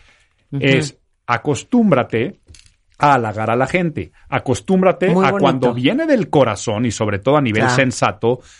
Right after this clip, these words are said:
Speaker 2: decir las cosas. O sea, cuando tú veas que algo a ti te está agradando, dilo.
Speaker 3: Pero me trauma eso.
Speaker 2: ¿Mm?
Speaker 3: Porque hay mucha gente que se muerde un huevo antes de decirlo.
Speaker 2: Correcto.
Speaker 3: Yo si veo algo bonito en alguien,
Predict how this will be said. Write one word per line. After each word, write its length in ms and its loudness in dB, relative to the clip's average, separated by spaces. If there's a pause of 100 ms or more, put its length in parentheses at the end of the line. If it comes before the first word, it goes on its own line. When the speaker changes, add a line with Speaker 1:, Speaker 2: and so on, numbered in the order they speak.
(180)
Speaker 2:
decir 560 0 (280)
las 300 0
cosas. 540 -4 (180)
O 40 -6
sea, 160 2
cuando 260 -2
tú 120 -2
veas 280 0
que 240 -2
algo 460 -2 (400)
a 140 -4
ti 100 -4
te 120 -2
está 180 0
agradando, 680 -2 (360)
dilo. 520 0 (400)
Speaker 3:
Pero 160 0
me 120 -2
trauma 480 -2
eso. 320 -8 (340)
Speaker 2:
¿Mm? 140 -2 (260)
Speaker 3:
Porque 260 0
hay 60 4
mucha 300 -4
gente 540 -4 (320)
que 140 4
se 200 2
muerde 360 0
un 120 -2
huevo 400 0 (100)
antes 300 -2
de 80 0
decirlo. 420 -4 (120)
Speaker 2:
Correcto. 600 -4
Speaker 3:
Yo 180 4
si 160 0
veo 220 4
algo 540 0
bonito 540 2
en 100 0
alguien, 480 0